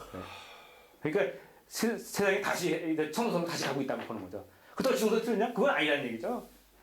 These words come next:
본 게 얘는 태양 입장에서 본 거고 얘가, 얘는 지금 입장에서 본 거예요. 그냥 그 관점이 중요한 거지, 뭐, 태양에서 태양 보면 지동설이 맞는 거고요. 예, 이거예요. 근데 또 다, 다 맞는 겁니다, 이제는 개념이. 이런 것들이,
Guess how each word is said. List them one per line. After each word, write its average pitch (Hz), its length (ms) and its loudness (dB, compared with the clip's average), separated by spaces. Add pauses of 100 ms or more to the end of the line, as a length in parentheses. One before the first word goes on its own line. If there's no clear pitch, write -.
(160)
본 254 220 4
게 294 220 4
얘는 277 140 2
태양 285 120 4
입장에서 226 200 2
본 202 180 2
거고 233 140 2
얘가, 170 480 6 (160)
얘는 220 360 2
지금 240 180 4
입장에서 220 220 4
본 170 120 0
거예요. 151 440 -2 (840)
그냥 226 200 2
그 247 140 4
관점이 214 360 4
중요한 190 220 4
거지, 202 360 2 (120)
뭐, 196 280 4 (1040)
태양에서 247 320 4
태양 233 160 4
보면 226 120 4
지동설이 196 260 4
맞는 160 200 4
거고요. 151 440 0
예, 117 260 0 (180)
이거예요. 151 220 4
근데 202 140 2
또 240 100 0
다, 220 140 4
다 - 100 0
맞는 123 180 4
겁니다, 127 180 -4
이제는 110 260 -4
개념이. 104 200 -8 (200)
이런 226 260 4
것들이, 226 340 2